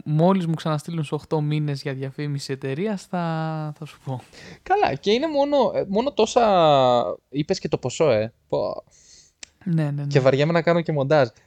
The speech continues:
Speaker 2: Είναι πολύ χαμηλό
Speaker 1: <laughs>
Speaker 2: όμως το ποσό για διαφήμιση. Παλιά
Speaker 1: Είναι
Speaker 2: δεν
Speaker 1: μία
Speaker 2: ήταν
Speaker 1: μέρα
Speaker 2: παρα-
Speaker 1: γύρισμα.
Speaker 2: Ναι, αλλά παλιά δεν ήταν παραπάνω. Θέλω να πω,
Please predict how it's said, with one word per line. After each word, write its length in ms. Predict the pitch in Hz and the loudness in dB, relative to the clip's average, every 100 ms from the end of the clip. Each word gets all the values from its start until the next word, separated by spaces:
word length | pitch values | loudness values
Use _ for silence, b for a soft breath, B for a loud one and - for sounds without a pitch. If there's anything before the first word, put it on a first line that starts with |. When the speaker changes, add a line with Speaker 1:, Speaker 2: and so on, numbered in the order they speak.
| b | b
Speaker 2:
Είναι 220 | 208 330 320 | 0 0 -2
πολύ 280 | - 247 285 | 0 2 2
χαμηλό 680 | 320 330 302 247 208 170 139 | 4 2 4 0 4 4 4
Speaker 1:
<laughs> 20 | |
Speaker 2:
όμως 400 | 123 113 110 - _ | 2 -2 -6 -10 _
το 120 | 135 | -4
ποσό 520 | 123 120 - 117 113 - | -4 -4 0 0 0 -4
για 200 | 143 131 | 0 0
διαφήμιση. 800 | 127 131 135 120 120 - - _ _ | 0 0 0 -4 -6 -12 -18 _ _
Παλιά 220 | - 160 240 | 0 2 4
Speaker 1:
Είναι 80 | |
Speaker 2:
δεν 100 | 208 | 2
Speaker 1:
μία 100 | 220 | 0
Speaker 2:
ήταν 120 | 208 220 | -2 -2
Speaker 1:
μέρα 120 | 208 | -4
Speaker 2:
παρα- 120 | 208 | -4
Speaker 1:
γύρισμα. 400 | 185 135 143 131 - B B B | -6 -6 -10 -12 -18 B B B
Speaker 2:
Ναι, 120 | 349 | 0
αλλά 120 | 143 | 2
παλιά 260 | 156 220 180 | 4 4 4
δεν 120 | 139 | 2
ήταν 160 | 123 131 | -2 -2
παραπάνω. 440 | 131 131 165 147 | 0 0 0 -2
Θέλω 160 | - 185 | -4 -4
να 120 | 180 | -4
πω, 300 | 208 208 | -2 -4